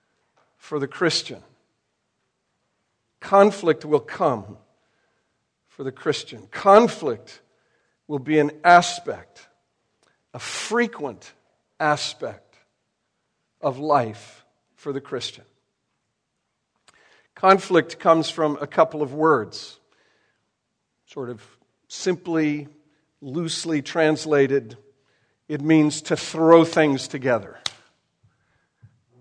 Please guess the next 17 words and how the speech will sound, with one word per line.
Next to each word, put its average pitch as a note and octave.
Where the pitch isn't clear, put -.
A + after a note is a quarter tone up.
or C3+
it C3
means C#3+
striking D#3+
two D#3+
things A2+
together. A#2+
Now, C3
typically, G#3
when D#3+
you D3+
think D#3
of C#3
conflict, D3+
you C#3+
think D3
of A#2+